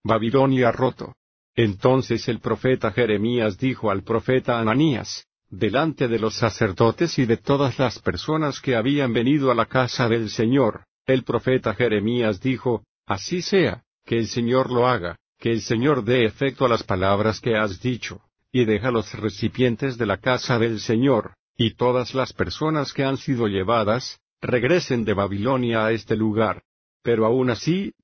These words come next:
escucha esta palabra que te estoy diciendo a ti y a todo el pueblo: los profetas,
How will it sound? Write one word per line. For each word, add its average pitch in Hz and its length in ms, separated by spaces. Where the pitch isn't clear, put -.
escucha 110 580
esta 107 300
palabra 208 460
que 143 140
te 107 160
estoy 131 360
diciendo 123 640
a 110 100
ti 160 140
y 107 220
a 98 100
todo 113 380
el 104 120
pueblo: 113 500
los 123 260
profetas, 120 800